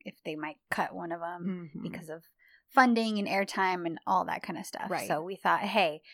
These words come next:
Speaker 1: we've got the time now. We're
Speaker 2: Mm-hmm.
Speaker 1: interested in both of these shows.
Speaker 2: Right.
Speaker 1: We're really interested in both of them. So why not?"
Speaker 2: Yep. So, yeah. So that's something new for season two.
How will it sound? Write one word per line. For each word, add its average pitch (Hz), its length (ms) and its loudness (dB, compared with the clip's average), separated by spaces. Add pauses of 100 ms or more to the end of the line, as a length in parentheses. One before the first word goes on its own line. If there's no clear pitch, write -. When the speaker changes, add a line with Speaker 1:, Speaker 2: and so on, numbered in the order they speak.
(200)
Speaker 1:
we've 180 100 -8
got 180 180 2
the 226 80 0
time 269 280 4
now. 202 300 6
We're 185 200 2
Speaker 2:
Mm-hmm. 196 120 2
Speaker 1:
interested 262 600 2
in 226 160 0
both 185 220 2
of 202 100 -4
these 214 220 -2
shows. 175 380 2
Speaker 2:
Right. 180 240 6 (320)
Speaker 1:
We're 190 140 -2
really 226 260 2
interested 180 420 -6
in 170 120 -4
both 160 200 -4
of 156 80 -14
them. 160 320 -2
So 220 960 -2
why 320 240 -2
not?" 294 360 -4
Speaker 2:
Yep. 427 140 4 (760)
So, 185 400 0 (500)
yeah. 226 320 0
So 214 160 -2
that's 202 240 -2
something 240 300 2
new 214 180 0
for 202 120 -8
season 220 320 -2
two. 277 260 0